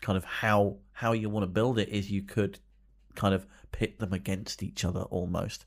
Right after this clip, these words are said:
and go, "Yeah, live team did great, but look at this online team that, you know, blew it out the park."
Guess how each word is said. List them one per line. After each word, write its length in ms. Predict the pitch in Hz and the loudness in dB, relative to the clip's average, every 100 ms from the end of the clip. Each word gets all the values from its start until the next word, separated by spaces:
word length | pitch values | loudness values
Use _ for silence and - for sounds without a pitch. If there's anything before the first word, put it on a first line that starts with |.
| - - - | -20 -20 -8
and 160 | 101 98 | -6 2
go, 360 | 98 92 90 - - - - - - - - - - | 4 4 2 -2 -20 -20 -20 -20 -20 -20 -18 -18 4
"Yeah, 360 | 160 190 196 160 | 10 12 12 12
live 320 | 151 196 196 | 12 12 12
team 240 | - 143 | 8 8
did 180 | 135 113 | 8 8
great, 380 | 127 139 113 120 | 10 12 10 8
but 180 | 135 110 | 6 10
look 300 | 151 160 156 | 10 10 8
at 120 | 135 | 8
this 200 | 135 120 | 8 10
online 560 | 135 131 131 131 131 | 8 10 8 8 6
team 540 | 120 120 110 104 101 101 - | 4 6 6 6 2 -4 4
that, 300 | 107 101 - - - - - - | 6 6 2 -20 -20 -20 -20 4
you 120 | 113 | 8
know, 300 | 104 95 95 - 101 107 104 - - | 10 10 6 2 -2 -2 -4 -12 2
blew 200 | 127 120 | 8 12
it 80 | 117 | 12
out 180 | 113 110 | 12 8
the 60 | - | 6
park." 480 | - 117 104 95 | 8 10 10 8